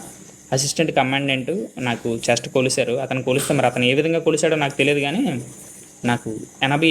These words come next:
ఐదు ఇంటూ తొంభై వచ్చింది. అది కూడా ఒక పాయింట్ సరిపోలేదు నాకు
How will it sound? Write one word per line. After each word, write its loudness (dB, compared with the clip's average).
ఐదు -2
ఇంటూ -6
తొంభై 2
వచ్చింది. -6
అది 2
కూడా 6
ఒక -2
పాయింట్ 2
సరిపోలేదు 0
నాకు -8